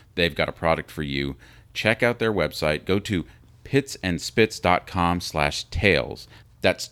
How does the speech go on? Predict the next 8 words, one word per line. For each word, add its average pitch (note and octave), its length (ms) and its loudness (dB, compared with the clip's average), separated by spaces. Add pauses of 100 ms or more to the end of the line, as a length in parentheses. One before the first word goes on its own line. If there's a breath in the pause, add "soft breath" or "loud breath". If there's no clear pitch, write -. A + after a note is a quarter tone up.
two C#3 220 4
T's C#3 480 2
on G#2 220 2
pits, - 440 -2 (280)
two A2 220 0
T's A2+ 420 2
on F#2 260 2
spits. - 720 -2